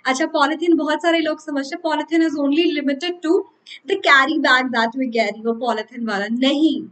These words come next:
अभी मैं आपको बताती हूँ, ध्यान से सुनो, what is this reaction? Polymerization of ethylene। I think polymerization process समझ में आ गई लास्ट रिएक्शन से, पॉलीमर का बनना। एक सब्सटेंस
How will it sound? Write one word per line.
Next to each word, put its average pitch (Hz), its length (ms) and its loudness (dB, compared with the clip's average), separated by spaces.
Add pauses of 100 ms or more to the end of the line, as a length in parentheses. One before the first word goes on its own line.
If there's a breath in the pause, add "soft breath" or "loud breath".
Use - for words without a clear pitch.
(140)
अभी 254 240 2
मैं 330 120 4
आपको 277 280 0
बताती 240 420 -2
हूँ, 311 100 -4
ध्यान 262 300 -2
से 349 140 -4
सुनो, 262 440 -8 (240)
what 285 140 0
is 330 120 0
this 294 200 -2 (120)
reaction? 262 420 -4 (460 loud breath)
Polymerization 294 1120 2
of 277 100 -2
ethylene। 214 800 -4
I - 20 0
think 392 320 -4
polymerization 320 760 0
process 302 380 -2
समझ 285 360 -6
में 320 80 -2
आ 285 140 0
गई 339 220 -4 (300 loud breath)
लास्ट 254 340 2
रिएक्शन 302 380 0
से, 359 380 -6 (220)
पॉलीमर 339 460 4
का 285 140 -2
बनना। 226 400 -2 (260 soft breath)
एक 339 200 0
सब्सटेंस 370 680 -4